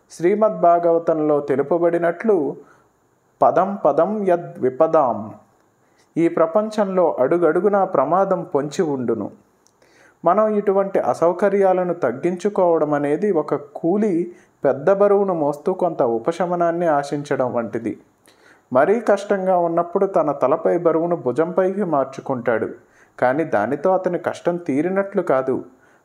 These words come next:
అలాగే మనం భౌతిక సుఖాలను పొందుట కొరకు అనేక శాస్త్ర పద్ధతులను కనిపెడుతుంటాము,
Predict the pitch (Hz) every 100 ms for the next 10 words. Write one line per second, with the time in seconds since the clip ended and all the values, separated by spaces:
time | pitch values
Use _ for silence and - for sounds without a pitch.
0 | - 104 117 139 175 220 196 175 143 120
1 | 147 208 220 208 180 185 180 180 170 135
2 | 135 170 185 190 185 185 202 - 135 165
3 | 185 202 202 175 - 175 165 156 156 156
4 | 151 165 185 175 170 170 165 165 151 147
5 | 127 117